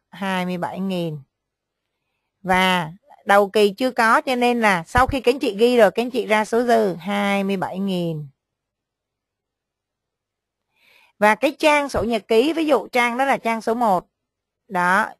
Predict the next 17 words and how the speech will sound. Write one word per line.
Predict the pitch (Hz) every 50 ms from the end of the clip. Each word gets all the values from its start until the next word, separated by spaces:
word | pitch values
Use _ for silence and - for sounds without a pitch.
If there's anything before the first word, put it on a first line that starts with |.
| _ _ _ -
trang | - 214 214 220 220 214 190 175 - _
G, | - 185 208 190 240 240 247 247 240 - - - 180 180
G | 208 247 262 262 254 254
là | 233 202 185 180 185 208 254 277 - _ _
thể | - 180 175 190
hiện | 220 240 208 - 190 180
là | 180 185 180 180
General | - 254 247 254 247 247 247 240 240
Journal | 233 - - 247 240 226 208 196 185 180
là | 180 175 170
sổ | - -
nhật | 180 208 185 190 _
ký | - 196 196 220 285 349 - _ _ _ _ _ _
và | - 185
trang | 185 - 226 220 220 214 208
số | - 196 202
một. | 240 233 208 175